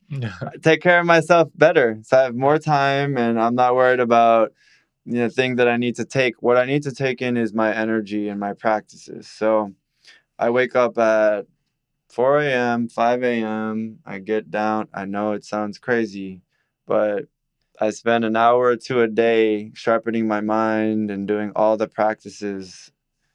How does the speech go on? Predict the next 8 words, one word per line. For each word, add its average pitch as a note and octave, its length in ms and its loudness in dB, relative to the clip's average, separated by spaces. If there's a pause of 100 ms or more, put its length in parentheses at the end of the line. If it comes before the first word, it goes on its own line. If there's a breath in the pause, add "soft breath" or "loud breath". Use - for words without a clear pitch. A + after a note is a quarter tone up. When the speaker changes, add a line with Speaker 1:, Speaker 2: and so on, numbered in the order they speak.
Speaker 2:
that G#2+ 180 -2
are G#2 160 -2
really, A2 760 0
they G2 240 -8
really, G#2 440 -4
really, G2+ 500 -8
really F#2+ 400 -12
work. F#2+ 560 -10